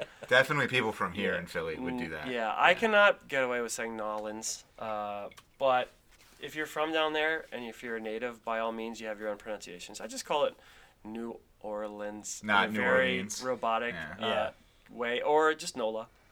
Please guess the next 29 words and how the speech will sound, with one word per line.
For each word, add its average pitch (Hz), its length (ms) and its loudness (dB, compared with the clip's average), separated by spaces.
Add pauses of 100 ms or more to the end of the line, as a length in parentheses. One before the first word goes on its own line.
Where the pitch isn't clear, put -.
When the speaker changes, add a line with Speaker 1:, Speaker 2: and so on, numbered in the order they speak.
(440)
Speaker 3:
nola, 120 340 0
nola's 143 360 0
good. 87 200 -8 (140)
nola's 107 240 -4
good. 87 180 -12
I, 123 260 -2
I 117 120 -2
think 139 260 -6
for 127 160 0
a 107 60 -2
time 98 380 -4
I 92 80 -2
did 87 300 -10
do, 95 80 -12 (120)
say 98 260 -6
New 95 220 -8
Orleans 95 1000 -6 (180)
Speaker 1:
Mm-hmm. 87 180 -12 (120)
Speaker 3:
for, 98 280 -6
and 120 320 -6
there's 127 140 -2
no 151 80 0
reason 113 480 -4
for - 240 -14
it, - 80 -20 (100)
absol-, 98 500 -10
like, 95 360 -12
at 98 140 0
all. 92 280 -6